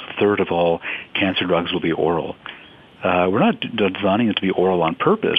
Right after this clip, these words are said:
but that's just the way the technology is going. We're better able to understand the molecular mechanisms of cancer and what signals make it tick and spread and how better to block those.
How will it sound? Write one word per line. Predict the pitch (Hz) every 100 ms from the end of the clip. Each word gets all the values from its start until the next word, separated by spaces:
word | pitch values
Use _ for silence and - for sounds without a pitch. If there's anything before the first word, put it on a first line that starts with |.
| -
but |
that's | 92 -
just | -
the | 92
way | 87
the | 87
technology | - - 85 85 123 101
is | 82
going. | 80 76 76
We're | 78
better | - 95 90 - - - -
able | 101 98 95
to | -
understand | 90 85 - 90 90 87
the | 85
molecular | 82 80 87 92 - 85
mechanisms | 80 85 - 95 95 90
of | 92
cancer | - 92 90 - 95 85
and | 78 76 - - - -
what | 95 - 104
signals | 95 95 90 -
make | 90 95
it | - -
tick | 95 -
and | 82 -
spread | - 92 92 92
and | 78
how | 92
better | 85 87 85
to | -
block | 82 82 -
those. | 87 76 76